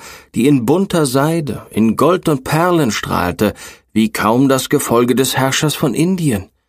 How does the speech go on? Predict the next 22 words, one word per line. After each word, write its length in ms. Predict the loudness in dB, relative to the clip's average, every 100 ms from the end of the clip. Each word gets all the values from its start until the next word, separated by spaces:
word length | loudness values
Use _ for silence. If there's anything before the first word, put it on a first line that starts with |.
| _ _ _
Dazu 440 | -12 -8 -2 2 2
die 100 | 0
prächtigen 680 | 0 -2 -2 0 0 2 2
Vasen, 420 | 2 2 2 2
die 100 | 2
sie 160 | 0
trugen, 460 | -2 0 2 2 -2 -4 _ _
voll 260 | -2 0 2
blitzender 640 | 2 0 0 -2 0 0
Edelsteine. 600 | 0 0 -4 -6 -8 -10 -18 _ _ _ _ _ _ _ _ _ _ _ _
Aber 320 | -2 2 2
Aladin 680 | 2 2 2 2 2 2 2
ließ 360 | 2 0 0 -2
ihr 140 | 0
nicht 320 | 0 -4 -8
viel 280 | -8 -6 -6
Zeit, 540 | -8 -6 -4 -4 -6
ihrer 260 | -6 -2 -2
Verwunderung 760 | 0 -2 0 -2 -2 -2 -4 -4
Ausdruck 580 | -12 -12 -12 -12 -12 -12
zu 140 | -12
geben. 340 | -12 -18 -18